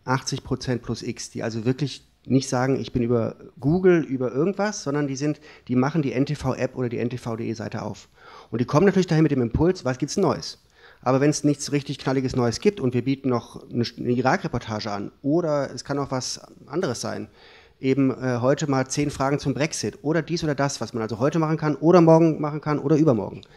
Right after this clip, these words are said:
dann wird das zur Kenntnis genommen. Und das Erstaunliche, um noch den letzten Satz anzufügen, das wird auch auf den Apps, das war meine große Sorge, was machen die Leute, die mobil lesen, wenn sich dieses Publikum immer weiter auf die kleinen Bildschirme abwandert,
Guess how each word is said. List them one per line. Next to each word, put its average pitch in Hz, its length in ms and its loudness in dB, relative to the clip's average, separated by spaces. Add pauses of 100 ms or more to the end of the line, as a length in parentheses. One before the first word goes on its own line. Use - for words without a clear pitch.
(360)
dann 117 160 -2
wird 120 100 -2
das 123 120 -6
zur 143 100 -4
Kenntnis 151 300 -4
genommen. 101 260 -8
Und 113 160 -6
das 110 80 -6
Erstaunliche, 147 500 0
um 131 160 0
noch 127 160 -2
den 123 160 -2
letzten 131 240 -2
Satz 139 140 -2
anzufügen, 139 420 -2
das 123 180 -4
wird 135 120 0
auch 135 80 -4
auf 135 100 -2
den 135 140 0
Apps, - 240 -6
das 110 160 -6
war 117 80 0
meine 120 160 2
große 123 220 -4
Sorge, 131 300 -4
was - 140 -12
machen 123 200 -4
die 123 60 -6
Leute, 123 220 -4
die 127 80 -6
mobil 123 300 0
lesen, 127 380 -2 (260)
wenn 113 140 0
sich 110 80 -10
dieses 113 180 -8
Publikum 139 340 -4
immer 135 300 -2
weiter 127 240 0
auf 131 60 -6
die 131 100 -10
kleinen 127 240 -2
Bildschirme 135 380 -2
abwandert, 123 440 -2